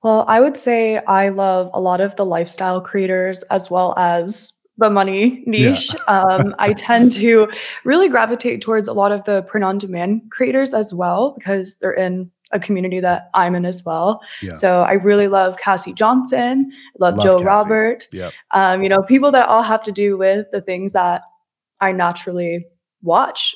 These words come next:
Speaker 1: and do for my job.
Speaker 2: So you, uh, started an Etsy store and then you also started a TikTok account. So what came first? Was it the TikTok or the Etsy store? And, uh, how did one lead to the other?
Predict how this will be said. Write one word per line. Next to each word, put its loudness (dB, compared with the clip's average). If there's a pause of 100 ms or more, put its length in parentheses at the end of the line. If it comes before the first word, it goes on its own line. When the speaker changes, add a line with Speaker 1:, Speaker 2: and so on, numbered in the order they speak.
Speaker 1:
and -4
do 0 (180)
for -2 (100)
my -8
job. -4 (600)
Speaker 2:
So 4
you, 4
uh, 4
started 2
an 2
Etsy 0
store 2
and 0
then 2
you -2
also 4
started 0
a -4
TikTok -2
account. -4
So 2
what 0
came 4
first? -6
Was -2
it -6
the -6
TikTok 0
or 2
the -2
Etsy 0
store? 2 (380)
And, 4
uh, 2
how 0
did 2
one 2
lead 2
to -4
the -2
other? -10